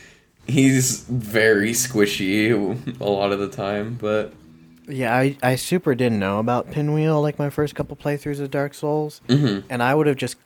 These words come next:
Speaker 2: gone and clowned on him for the more Estus flasks.
Speaker 1: Yeah, no, the Rite of Kindling is a very useful item.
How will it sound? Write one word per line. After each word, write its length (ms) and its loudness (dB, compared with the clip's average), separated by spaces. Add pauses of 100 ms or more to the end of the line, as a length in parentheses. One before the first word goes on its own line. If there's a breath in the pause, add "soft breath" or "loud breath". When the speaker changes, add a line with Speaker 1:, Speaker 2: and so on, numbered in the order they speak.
Speaker 2:
gone 240 0
and 120 -6
clowned 380 -4
on 140 -2
him 160 -8
for 160 -10
the 80 -10
more 280 -4
Estus 460 -12
flasks. 640 -16 (180)
Speaker 1:
Yeah, 300 6
no, 180 4
the 120 4
Rite 200 6
of 80 -4
Kindling 520 -6
is 180 -8
a 40 -14
very 440 -4 (120)
useful 540 -10
item. 420 -4